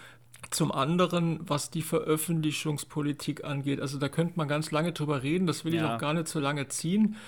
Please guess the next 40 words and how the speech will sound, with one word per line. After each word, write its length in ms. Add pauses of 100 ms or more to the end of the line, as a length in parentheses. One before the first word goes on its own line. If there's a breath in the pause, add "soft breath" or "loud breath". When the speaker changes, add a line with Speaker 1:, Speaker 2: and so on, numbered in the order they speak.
(200 loud breath)
Speaker 1:
Äh, 180
was, 180
denke 200
ich, 100
noch 180
eine 440
ganz 340
wichtige 340
Sache 340
ist, 260 (280 loud breath)
ich 200
persönlich 640
denke, 280
die 120
Geräte 380
sind 200
spielerisch 580 (260)
sehr, 280
sehr 220
interessant. 760 (220 loud breath)
Ich 100
glaube, 320
was 140
der 120
Ben 340
auch 340
sagt, 520
das 160
muss 160
man 140
einfach 300
an 100
der 140
Stelle 260
auch 100
noch 140
mal 120
deutlich 460
machen. 380 (380 loud breath)
Ähm, 520